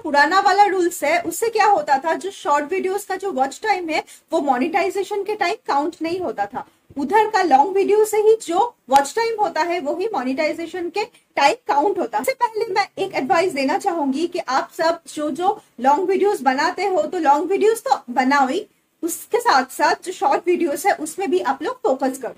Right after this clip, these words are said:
क्योंकि short videos जो होता है वो short videos से क्या होता है, आपका जो channel है उस channel को बहुत ज्यादा rich मिलता है। आपका video का जो अब reach बढ़ेगा तो आपका channel का भी reach बढ़ेगा। one thousand subscriber जो है वो तो mandatory है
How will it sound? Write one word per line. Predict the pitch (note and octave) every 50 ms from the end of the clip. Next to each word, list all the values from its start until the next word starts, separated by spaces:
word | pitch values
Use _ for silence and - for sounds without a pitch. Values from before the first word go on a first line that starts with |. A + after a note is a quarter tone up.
| _
क्योंकि | - F#4 F#4 - B4
short | B4 - - G4+ C4+ C4+ - G#4 -
videos | A4 A4 G#4 G#4+ A4+ A4 -
जो | - A4 G4
होता | F4+ E4+ - F4
है | E4+ C#4 C4 D#4
वो | G4 F4+ G#4 G#4+
short | - - C#4 C4+ D4 D#4 - F#4+
videos | F#4 - G4 G4+ F#4+
से | - - G#4
क्या | - - F#4+ F#4+
होता | G4 G4 E4 C4 - C4+
है, | D4 E4 F4 - -
आपका | B3+ C#4+ C4+ - - F#4
जो | F4+ F#4 G4+
channel | - - - A#3 B3 C#4 D#4+ F4+ E4+
है | C4 E4 E4
उस | - - - -
channel | - C4 A#3+ B3+ C#4 F4+ F#4
को | F#4 - C#4+ G4 C5 - - - - _ _
बहुत | - D4 E4 F#4 A4 -
ज्यादा | G4 G#4 G#4+ A#4+ B4 G4+
rich | E4 G#4+ A4+ A#4 - -
मिलता | F4+ C#4+ B3+ B3+ A#3
है। | G#3+ B3+ A#3
आपका | - C#4+ - - A4+ F#4+
video | F4 D#4+ A#3 D#4 E4 G#4+
का | G#4+ G4+ F#4+
जो | F#4 G4 A4
अब | A4 G#4+ F#4
reach | E4 E4+ D#4 E4 D#4+ -
बढ़ेगा | - G4 G4 F#4 F4+ C4+ D#4 D#4
तो | D#4 F#4
आपका | F#4 F4 - A4 A4
channel | - G#4+ F4 C4+ C4+ D#4 -
का | - F4+
भी | F4+ F#4 F#4
reach | E4 E4+ E4+ C4 C4
बढ़ेगा। | C#4+ D4 C#4 C4 B3+ C4 - _ _ A3+
one | C#4 D4+ G#4+ A#4
thousand | A#4+ A#4 A#4+ A#4 G#4+ A#4+ A#4+ A#4
subscriber | - A4 E4 E4 - - - F#4+ E4 E4+ - E4 D#4+
जो | D4 C4+ C#4+ D4+ F#4 D#4 D4
है | B3+ B3 C#4 D#4+ - _ _ _ -
वो | G#3+ A3 D#4 F4 G4+ A#4 A4+ - _
तो | - A4 F#4
mandatory | D#4 A#3+ A3+ A#3 E4+ E4 - D#4 - E4+ F4+
है | F4+ F4+ D#4+ D#4